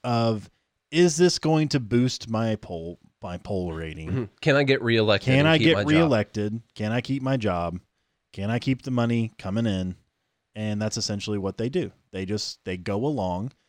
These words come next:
Speaker 1: and we're, you know, we're, we're gonna talk about it right here in this, you know, two thousand dollar stimulus checks. That the, the interesting part of this, both senators that are running for reelection in Georgia, by the way,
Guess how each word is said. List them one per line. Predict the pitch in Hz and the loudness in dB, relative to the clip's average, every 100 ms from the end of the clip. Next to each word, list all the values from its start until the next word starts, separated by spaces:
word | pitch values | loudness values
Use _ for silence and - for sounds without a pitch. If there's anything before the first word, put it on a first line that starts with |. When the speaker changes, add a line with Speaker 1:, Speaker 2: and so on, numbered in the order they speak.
| _ _ | _ _
Speaker 1:
and | 170 214 | -4 -4
we're, | - | -6
you | 139 147 | -2 2
know, | |
we're, | 143 156 123 | 2 0 -4
we're | 131 | -4
gonna | 143 | -4
talk | 127 165 | -2 -4
about | 120 95 | -2 -2
it | 92 | -2
right | 101 | -2
here | 117 139 | -2 -2
in | 95 | -2
this, | 90 90 - - | -2 -4 -6 -8
you | 95 | -12
know, | 85 | -10
two | - | -6
thousand | 98 95 95 | -4 -4 -2
dollar | 92 92 | -4 -4
stimulus | - 123 139 87 | -4 -4 -2 -4
checks. | - 90 - | -6 -6 -8
That | - 95 _ _ _ _ _ | -10 -12 _ _ _ _ _
the, | - - 160 - | -4 -4 -4 -6
the | 113 113 | -2 0
interesting | 156 131 110 104 | 4 2 2 -2
part | 139 160 | 2 2
of | 98 | 4
this, | 98 - - _ _ _ | 2 0 -4 _ _ _
both | - 107 170 262 | -20 2 6 6
senators | - - 214 202 101 - - _ _ | 4 0 4 4 2 -4 -16 _ _
that | 117 120 | -2 0
are | |
running | 120 139 156 | 4 2 2
for | 131 | 0
reelection | 131 143 139 147 131 | 2 4 4 2 0
in | 110 | 0
Georgia, | 107 151 180 202 | 2 2 0 -2
by | - 165 | -2 0
the | |
way, | 180 196 | 2 0